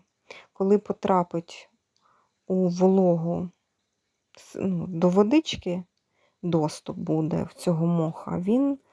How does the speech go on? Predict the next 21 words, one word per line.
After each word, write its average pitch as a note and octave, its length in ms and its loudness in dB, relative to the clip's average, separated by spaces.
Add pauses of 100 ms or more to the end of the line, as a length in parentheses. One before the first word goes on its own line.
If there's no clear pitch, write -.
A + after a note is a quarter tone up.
(220)
оживе, B3+ 540 2
почне, G#3 800 -4 (800)
е, F#3 300 2
проростати, F#3+ 800 0
в F3 40 -4
нього F3 520 -2
будуть F3 680 -4 (800)
красиві F3 600 -2
такі E3+ 320 -4
зелені. E3+ 640 2 (440)
Взагалі G#3 380 2
дуже F#3+ 300 0
красиво, F3+ 500 -2
коли F3 280 -2
мох F#3 440 2
розростається F3 1040 -2
в F3 300 -8
горщичку, - 720 -6
от D#3 240 -8
він E3+ 220 -2
прозорий F#3 680 -2